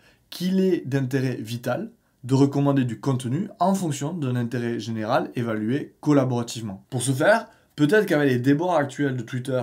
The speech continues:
et la masse de personnes se demandant s'il ne faudrait pas aller piailler ailleurs, il serait opportun de créer un réseau social qui s'inspirerait de Tournesol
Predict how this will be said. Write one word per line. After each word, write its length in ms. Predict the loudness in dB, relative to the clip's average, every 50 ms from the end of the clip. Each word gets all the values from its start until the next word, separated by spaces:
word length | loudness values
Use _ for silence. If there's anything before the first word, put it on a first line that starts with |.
| -4 -6 -4
et 80 | 0 2
la 140 | 2 4 4
masse 420 | 4 4 4 4 4 4 4 2
de 80 | 0 -2
personnes 480 | -2 -2 -4 -4 -4 -6 -6 -4 -6
se 100 | -6 -6
demandant 460 | -4 -2 0 0 0 0 0 -2 -4
s'il 180 | -4 -6 -8 -8
ne 80 | -8 -8
faudrait 300 | -8 -8 -6 -6 -6 -4
pas 140 | -2 -2
aller 260 | -2 -2 -2 -4 -4 -6
piailler 500 | -8 -8 -4 -2 0 0 0 0 -2 -4
ailleurs, 440 | -6 -6 -4 -4 -4 -4 -6 -8 -12 _ _ _ -20 -20 _ -8
il 100 | -6 -4
serait 380 | -2 0 0 2 2 2 2 2
opportun 520 | 2 0 0 0 -2 -6 -6 -4 -4 -2 -2
de 160 | -2 -2 -2
créer 300 | -4 -4 -4 -4 -2 -2
un 160 | -2 -2 -4
réseau 280 | -4 -2 -2 -2 -2 -2
social 520 | -4 -6 -8 -8 -6 -6 -6 -6 -8 -10
qui 140 | -10 -10 -8
s'inspirerait 800 | -4 -2 -2 -2 -2 -2 -4 -4 -2 -2 -2 -2 -2 -2 0 0
de 80 | -2 -4
Tournesol 600 | -6 -8 -8 -8 -8 -8 -8 -8 -8 -6 -8